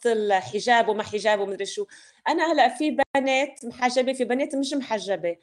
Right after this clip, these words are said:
أنا عم صور البنات ولا أيد-، ك-، كيف ما هن بدهم ي-، يعني الوحدة بدها تدهن شعرها زهر، بصورة دهنة شعر ال-، صبغة شعرها زهر. وحدة محجبة هي محجبة. أنا م-، ما عم بصور الحجاب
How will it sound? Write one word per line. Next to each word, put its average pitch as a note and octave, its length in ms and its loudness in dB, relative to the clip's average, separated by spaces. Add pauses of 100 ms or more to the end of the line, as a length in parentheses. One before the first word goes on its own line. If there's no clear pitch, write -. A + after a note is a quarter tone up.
(360)
أنا B3+ 140 -2
عم A#3+ 140 -4
صور C#4+ 320 2
البنات B3+ 520 0
ولا A#3 200 0
أيد-، A3 160 0
ك-، B3 360 -12
كيف C4+ 220 -12
ما C#4+ 60 2
هن C#4+ 240 2
بدهم A3+ 340 0
ي-، A3+ 40 2
يعني F#3+ 300 0
الوحدة A3+ 320 0
بدها A3+ 140 -2
تدهن B3 280 2
شعرها A#3 320 2
زهر، B3 300 0
بصورة A#3 340 -2
دهنة A3 300 -2
شعر G3 340 -2
ال-، G3 320 -2
صبغة A3 360 -2
شعرها G3 380 0
زهر. F3 500 -4 (460)
وحدة A#3+ 240 2
محجبة B3 400 0
هي C4 220 0
محجبة. A3+ 680 0 (420)
أنا B3+ 180 2
م-، B3 280 0
ما C4+ 60 4
عم E4 180 0
بصور C#4 400 4
الحجاب A3+ 580 2